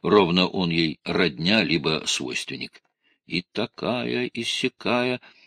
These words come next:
немазаная, сухая, Платье зелёное, коса чёрная, в одной руке каёлка махонькая, в другой цветок.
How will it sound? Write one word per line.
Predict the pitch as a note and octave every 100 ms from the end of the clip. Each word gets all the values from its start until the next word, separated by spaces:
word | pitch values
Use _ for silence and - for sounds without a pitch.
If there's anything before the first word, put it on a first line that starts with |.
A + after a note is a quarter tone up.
| -
немазаная, | F#2+ B2+ A#2+ B2+ B2 B2 B2
сухая, | A#2 C3 - G#2+ B2 C3 C3+ C3 _ _ _ _ _ _ _ _ - -
Платье | D2 D#2 D2+ D2
зелёное, | D2+ C#2+ G#2 C#3+ C#3+ - C#3+ _
коса | - - -
чёрная, | - G2 C#3+ C#3 C3+ B2+
в | F#2+
одной | F2+ F2+ F#2
руке | E2+ D#2+ F2+ D#2+ - - -
каёлка | D#2 D#2 A#2+ D#3 - D#3+
махонькая, | D3 D3+ D3+ C#3+ C#3 C3+ B2+
в | F#2
другой | D#2+ D#2+ D2+
цветок. | - C2+ C#2+ - D3 E3+ -